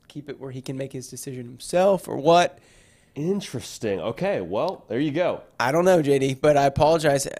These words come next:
Speaker 1: Um, but yeah, that, that's a, that's
Speaker 2: No,
Speaker 1: an
Speaker 2: that's
Speaker 1: interesting
Speaker 2: good. That's, that's, that's good. That's a helpful intel to know. I'm also seeing, Nick, I'm just kind of perusing the Twitter sphere here.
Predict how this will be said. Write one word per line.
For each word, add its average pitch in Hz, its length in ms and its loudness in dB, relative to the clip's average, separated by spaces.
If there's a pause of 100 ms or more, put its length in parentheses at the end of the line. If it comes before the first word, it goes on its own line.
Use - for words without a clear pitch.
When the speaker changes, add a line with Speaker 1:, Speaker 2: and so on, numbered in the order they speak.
(220)
Speaker 1:
Um, 139 440 -2 (340)
but 139 160 0
yeah, 151 160 2
that, 143 220 -2
that's 147 320 0
a, 151 100 0
that's 131 140 -6
Speaker 2:
No, 113 480 0
Speaker 1:
an 98 100 -2
Speaker 2:
that's 120 100 0
Speaker 1:
interesting 147 340 0
Speaker 2:
good. 120 80 -2
That's, 120 220 -2
that's, - 220 -4
that's 135 180 -4
good. 135 240 -4
That's 127 240 -4
a 123 280 0
helpful 120 400 -4
intel 123 400 -2
to 113 80 -8
know. 117 200 -2
I'm 104 80 -2
also 151 220 -2
seeing, 113 340 -4
Nick, 107 160 -4
I'm 107 100 -4
just 123 120 -12
kind 120 120 -2
of 90 180 -10
perusing 107 420 -4
the 95 60 -4
Twitter 110 280 -4
sphere 92 300 -8
here. 90 320 -8